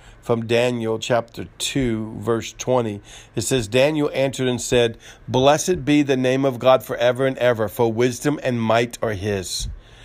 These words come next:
And he changes the times and the seasons. He removes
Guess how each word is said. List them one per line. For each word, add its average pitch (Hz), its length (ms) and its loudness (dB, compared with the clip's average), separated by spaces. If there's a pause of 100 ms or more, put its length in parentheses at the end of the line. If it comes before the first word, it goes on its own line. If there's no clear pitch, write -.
(240)
And 113 120 0
he 120 120 0
changes 147 540 0
the 151 100 2
times 135 480 2
and 135 120 0
the 127 80 2
seasons. 107 720 -2 (320)
He 135 140 2
removes 139 680 2